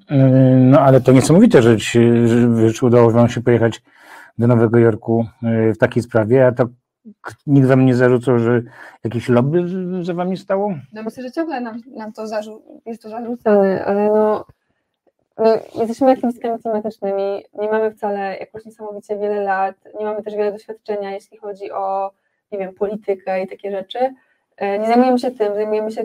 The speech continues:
Speaker 2: tym, by faktycznie, e, jeszcze, jeśli uprawiać jakiś lobbying, to lobbying w imieniu Polek i Polaków, e, bo, bo wszystkie badania pokazują bardzo wyraźnie, że, e, że,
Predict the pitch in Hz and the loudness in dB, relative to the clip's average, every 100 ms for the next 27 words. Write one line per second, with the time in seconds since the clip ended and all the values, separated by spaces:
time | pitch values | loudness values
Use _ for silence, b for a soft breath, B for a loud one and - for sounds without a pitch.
0 | 226 220 208 202 208 208 - 208 - 214 | -6 -2 -2 0 2 2 0 -8 -12 -6
1 | 214 214 202 - - 202 196 202 196 214 | -4 -2 -4 -10 -8 -4 -2 -4 -6 -10
2 | _ _ _ - 226 226 226 220 214 220 | _ _ _ -10 -10 -6 -6 -4 -6 -6
3 | 214 233 226 - 226 220 214 196 214 220 | 0 0 0 -2 0 2 2 0 -6 -4
4 | 208 202 196 196 208 214 202 202 202 196 | -2 -2 -2 -6 -6 -6 -4 -6 -4 -2
5 | 226 262 277 285 233 - 247 247 - _ | -2 2 6 8 6 4 -4 -4 -6 _
6 | _ _ - 220 196 208 208 202 202 202 | _ _ -10 -6 -4 -2 0 -2 -4 -8
7 | 220 - 202 196 196 190 - 196 190 185 | -14 -10 -4 -2 -4 -8 -8 -8 -8 -6
8 | 185 190 190 190 190 190 202 190 196 185 | -4 -4 -2 -2 -2 -4 -6 -10 -6 -6
9 | 185 _ _ _ _ 185 185 185 185 185 | -6 _ _ _ _ -2 0 0 -2 -2
10 | 185 180 | -2 -4